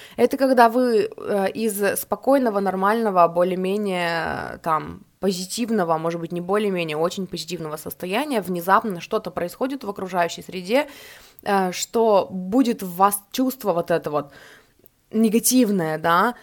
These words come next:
испуг – или какой-то стресс, или какой-то, какая-то обида, да, и вы впадаете в состояние жертвы, и вы не можете,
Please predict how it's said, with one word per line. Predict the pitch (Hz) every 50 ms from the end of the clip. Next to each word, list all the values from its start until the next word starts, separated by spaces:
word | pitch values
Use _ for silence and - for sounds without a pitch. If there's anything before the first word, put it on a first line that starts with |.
| - -
испуг – | - 214 196 - - - - 285 277 233 277 - - _ _ _ _ _ _ _ -
или | 226 233 240 233 226 220
какой-то | - 226 214 - 240 226 220 226 226
стресс, | - - - 262 277 277 254 - - - -
или | 214 214 214 220
какой-то, | 214 - 208 196 - 226 214 214 214 214 220 208 202 196 - - -
какая-то | 214 214 220 214 208 190
обида, | 190 190 185 180 220 254 269 285 202 196 185
да, | 180 175 180 185 226
и | - - 220 196
вы | 208 220
впадаете | 214 - 226 214 226 220 220 220 208
в | 190 -
состояние | - - - - 208 208 202 196 196 190 190
жертвы, | 185 202 208 262 - - - 240 196
и | 202 190
вы | 190 202
не | 196 196
можете, | 196 196 226 262 269 269 - - 226